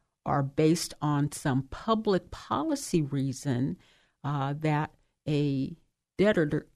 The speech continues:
debtor should not be able to blow that debt off. Uh, it might be a, a kind of debt, uh, such as alimony or child support, or it could be where the debtor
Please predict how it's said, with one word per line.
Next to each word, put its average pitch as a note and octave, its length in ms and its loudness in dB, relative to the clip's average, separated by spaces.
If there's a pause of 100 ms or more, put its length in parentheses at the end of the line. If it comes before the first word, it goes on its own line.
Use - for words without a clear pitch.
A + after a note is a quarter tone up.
debtor F3 300 2
should D3 300 0
not D3+ 480 4
be D3 260 2
able D#3+ 540 -2
to C#3 460 -2 (340)
blow C3 340 2
that D3 300 -2
debt E3+ 260 -2
off. C4 480 -4 (420)
Uh, A#2+ 240 -4
it C3 140 -6
might C3 260 0
be C3+ 440 2
a, C3 200 -6
a C3 180 -6
kind C3+ 300 2
of C3 160 -4
debt, C#3 340 0 (160)
uh, C3+ 260 -4
such - 280 -6
as - 200 -8 (180)
alimony B2+ 460 2
or A#2 60 -2
child D3 340 -4
support, G#3+ 600 -2 (680)
or D3 340 2
it D3 260 0
could C3 320 0
be B2 420 0 (240)
where C3 580 2
the C3+ 120 2
debtor C#3 500 -2